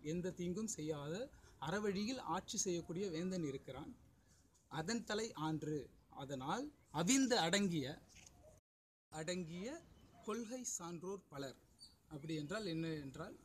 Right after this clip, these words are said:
கொள்கையுடன் வாழக்கூடிய சான்றோர்கள் பலர் வாழ்கின்ற யான் வாழும் ஊரே, நான் வாழக்கூடிய ஊராக அமைந்திருக்கிறது. இப்படிப்பட்ட அம்சங்களெல்லாம்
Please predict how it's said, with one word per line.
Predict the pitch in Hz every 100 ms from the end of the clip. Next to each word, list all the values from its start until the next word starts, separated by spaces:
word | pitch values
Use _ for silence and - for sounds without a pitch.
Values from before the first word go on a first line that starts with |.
| - -
கொள்கையுடன் | 196 233 240 233 208 226 165
வாழக்கூடிய | 165 180 - 170 160 226 -
சான்றோர்கள் | - 170 214 202 202 160 233 - -
பலர் | 151 196 247 - -
வாழ்கின்ற | 135 160 196 185 170 170 220 - - - - - -
யான் | 151 180 233 208
வாழும் | 185 190 233 202
ஊரே, | 160 170 165 127
நான் | 170 190 175
வாழக்கூடிய | 190 226 226 190 165
ஊராக | 151 175 180 180
அமைந்திருக்கிறது. | 151 156 147 139 - 131 127 - - - - -
இப்படிப்பட்ட | 185 - 254 240 208 208 - 208 208 - - - - - _ _ _ -
அம்சங்களெல்லாம் | 170 202 262 240 226 220 208 208 254